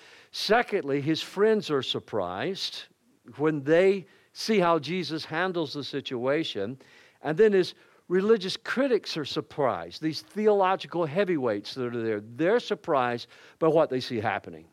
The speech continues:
And so we need to try to ask ourselves, what are these surprises and what can we learn from these surprises? Because this message or this passage in Mark chapter two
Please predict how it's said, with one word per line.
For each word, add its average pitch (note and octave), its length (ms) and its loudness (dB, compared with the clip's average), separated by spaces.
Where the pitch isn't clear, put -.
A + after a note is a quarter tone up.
And C#3+ 100 -4
so G3+ 160 6
we E3+ 320 -2
need A#3+ 320 2
to G#3 120 0
try G3+ 360 0
to E3+ 260 2
ask G#3 360 -2
ourselves, C3+ 580 0
what G3+ 140 2
are C4 60 2
these A3+ 180 -4
surprises F3 920 -4
and D3 140 -2
what F#3 260 2
can F3+ 240 -2
we D#3 140 -2
learn F3+ 640 -2
from E3 240 -6
these D3+ 200 -4
surprises? D3+ 640 -4
Because C3+ 380 -4
this E3 440 2
message G3+ 640 -2
or C#3 80 -2
this C#3 220 -6
passage G3 580 -6
in C#3 100 -4
Mark D3 260 -4
chapter B2+ 380 -8
two D#3+ 400 -4